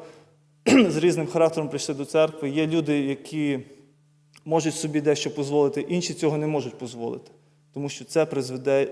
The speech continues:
до гріха. Тобто людина може не, не стриматись в цьому. Я би хотів, брати і сестри, щоб ми, е, дійсно ці плоди Духа, які хоче від нас,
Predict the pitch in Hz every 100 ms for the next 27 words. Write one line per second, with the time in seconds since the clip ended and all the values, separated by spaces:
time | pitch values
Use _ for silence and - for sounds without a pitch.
0 | - 131 127 127 139 127 123 135 123 -
1 | - - - 131 135 156 139 135 131 139
2 | 131 - - 135 - - 135 120 - -
3 | - - - - _ _ _ _ _ _
4 | _ _ _ _ _ _ _ _ _ _
5 | _ _ _ _ 190 196 202 208 220 196
6 | 196 190 208 202 185 - 175 170 190 180
7 | 170 - - - 147 160 160 151 143 165
8 | 185 180 156 - 185 180 175 180 202 190
9 | 156 139 160 - 170 - 151 147 160 151
10 | 143 - -